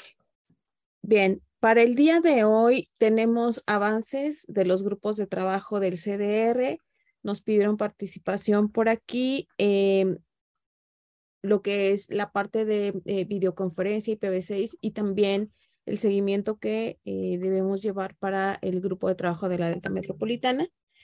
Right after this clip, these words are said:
Em, y bueno, lo que vamos a, yo creo, iniciar, porque no se encuentra, eh, José Luis, me parece que de último momento se le iba a complicar, eh, conectarse,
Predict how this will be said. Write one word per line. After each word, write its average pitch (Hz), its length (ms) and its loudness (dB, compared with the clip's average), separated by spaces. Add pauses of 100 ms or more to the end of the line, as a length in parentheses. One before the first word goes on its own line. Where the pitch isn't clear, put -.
(880)
Em, 214 760 4 (280)
y 254 400 -2
bueno, 185 540 0 (220)
lo 202 200 -4
que 208 140 -2
vamos 220 640 -6
a, 208 440 -2 (160)
yo 202 200 -2
creo, 208 180 0
iniciar, 269 680 -2
porque 214 300 -6
no 190 160 -2
se 220 80 -8
encuentra, 226 1080 -4
eh, 190 360 -4
José 196 320 -6
Luis, 220 180 -4
me 240 100 -2
parece 202 440 -4
que 214 320 -4 (560)
de 208 160 4
último 208 400 2
momento 196 560 -2
se 208 120 -8
le 196 100 -2
iba 196 140 -4
a 202 40 -18
complicar, 214 580 -4 (720)
eh, 180 240 2
conectarse, 262 840 2